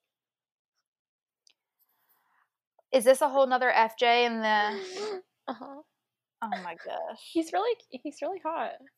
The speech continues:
Speaker 1: He is. He's not bad looking.
Speaker 2: Okay,
Speaker 1: And he's not
Speaker 2: all right.
Speaker 1: old. Like, he's,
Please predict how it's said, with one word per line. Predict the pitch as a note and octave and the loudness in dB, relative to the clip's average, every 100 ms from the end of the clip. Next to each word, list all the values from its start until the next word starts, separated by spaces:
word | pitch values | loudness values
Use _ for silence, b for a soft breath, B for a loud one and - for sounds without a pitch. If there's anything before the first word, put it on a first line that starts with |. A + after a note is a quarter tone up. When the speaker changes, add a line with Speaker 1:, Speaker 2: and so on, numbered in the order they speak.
| - | 0
Speaker 1:
He | E4 | 4
is. | A3 G#3 | 6 4
He's | B3 A3 | -2 4
not | G#3 G3 | 4 6
bad | F#3 | 2
looking. | - - A3+ B3+ _ _ _ _ _ _ _ - | 2 -4 -6 -10 _ _ _ _ _ _ _ -6
Speaker 2:
Okay, | A#3 | -2
Speaker 1:
And | A#3+ | 2
he's | C4 B3+ | 2 4
not | D4 E4+ | 4 4
Speaker 2:
all | D4 | 2
right. | F#4+ | 2
Speaker 1:
old. | A3+ G#3+ | 0 2
Like, | - A#3 | 0 2
he's, | C#4+ | 0